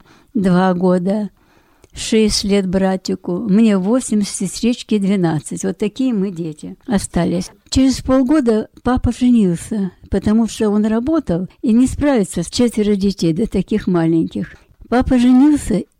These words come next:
и привел, через полгода привел нам маму на Новый год как подарок.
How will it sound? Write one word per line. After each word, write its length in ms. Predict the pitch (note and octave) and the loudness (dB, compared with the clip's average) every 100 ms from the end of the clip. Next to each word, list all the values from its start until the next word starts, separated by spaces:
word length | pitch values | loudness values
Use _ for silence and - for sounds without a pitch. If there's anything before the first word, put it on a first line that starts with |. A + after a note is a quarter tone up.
| - | -6
и 120 | B3+ | -4
привел, 500 | - A3 A3 A#3+ A3+ | 0 2 2 2 0
через 280 | - A#3+ A3 | 0 -2 0
полгода 540 | B3+ A#3+ G3+ F#3 F3+ | -2 -2 0 -2 -2
привел 360 | F#3+ G#3+ A3 G#3+ | -2 0 0 0
нам 300 | G#3 G3 F#3+ | 0 0 0
маму 300 | G#3+ B3+ A#3 | -2 0 0
на 160 | F#3+ G#3 | -2 -2
Новый 320 | F#3+ G3 E3+ | -2 -4 -4
год 220 | C#4+ C4+ - - - - _ | -4 -6 -8 -12 -14 -20 _
как 180 | A#3 G#3+ | -10 -8
подарок. 640 | - G3 G#3 G3+ G#3 A#3+ | -8 -6 -6 -6 -8 -12